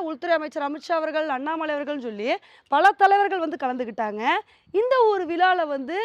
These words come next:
எஸ் பி வேலுமணி அவர்களும் கலந்துக்கிட்டாரு. இது மட்டும் இல்லாம அவர் டெல்லிக்கு வேற பயணம் போயிட்டு வந்துட்டு இருக்காரு அப்படின்னு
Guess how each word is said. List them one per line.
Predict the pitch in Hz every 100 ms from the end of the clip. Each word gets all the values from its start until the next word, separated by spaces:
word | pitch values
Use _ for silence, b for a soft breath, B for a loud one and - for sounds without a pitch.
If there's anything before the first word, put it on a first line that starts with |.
| 453
எஸ் | 262 -
பி | - 403
வேலுமணி | 247 311 415 427 403
அவர்களும் | 381 359 381 453
கலந்துக்கிட்டாரு. | 359 349 311 262 285 262 202 b b b
இது | 330 359
மட்டும் | 381 453 427
இல்லாம | 392 359 330 320 349 392
அவர் | 277 262 220
டெல்லிக்கு | 262 330 427 415
வேற | 403 403
பயணம் | - 311 320 339
போயிட்டு | 320 320 269
வந்துட்டு | 269 254
இருக்காரு | 269 285 285
அப்படின்னு | 233 240 220